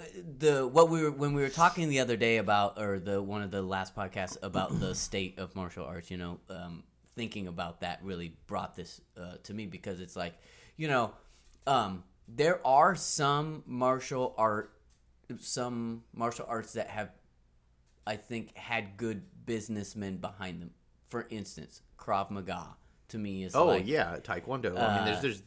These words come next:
Speaker 2: the,
Speaker 1: right.
Speaker 2: yeah.
Speaker 1: Those are all, like, from a business standpoint,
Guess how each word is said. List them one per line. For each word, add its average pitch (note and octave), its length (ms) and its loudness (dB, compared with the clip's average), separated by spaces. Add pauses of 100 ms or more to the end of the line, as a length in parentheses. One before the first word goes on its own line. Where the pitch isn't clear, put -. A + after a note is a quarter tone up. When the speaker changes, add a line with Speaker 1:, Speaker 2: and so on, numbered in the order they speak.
(100)
Speaker 2:
the, G#2 260 0
Speaker 1:
right. B2+ 240 8
Speaker 2:
yeah. C#2+ 120 2 (220)
Speaker 1:
Those F#3+ 320 8
are G3 100 4
all, E3 300 10
like, D3+ 200 8 (480)
from D3 240 0
a A#2+ 120 0
business G3+ 680 2
standpoint, B2 720 -2